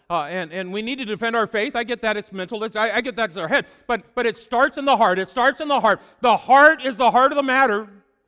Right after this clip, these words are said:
The heart is the heart of the matter. I, I think one of the reasons is because someone who's, who's only, it's a mental exercise, it's a mental exercise,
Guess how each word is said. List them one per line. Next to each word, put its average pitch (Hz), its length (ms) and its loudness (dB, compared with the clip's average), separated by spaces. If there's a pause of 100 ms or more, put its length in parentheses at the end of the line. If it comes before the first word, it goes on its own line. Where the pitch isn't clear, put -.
(260)
The 247 200 6
heart 311 320 10
is 262 100 -2
the 240 100 2
heart 262 200 4
of - 20 -2
the 247 60 -2
matter. 240 280 2 (240)
I, 208 120 -6
I 262 80 -8
think 330 180 -12
one 240 140 -4
of 233 80 -12
the 196 80 -6
reasons 185 500 -10
is 165 140 -12
because 156 500 -10
someone 247 540 -8
who's, 185 440 -12 (640)
who's 190 300 -12
only, 240 420 -6
it's 196 120 -12
a 190 60 -10
mental 214 260 -6
exercise, 180 480 -8
it's 151 100 -20
a 160 40 -16
mental 202 280 -10
exercise, 170 580 -10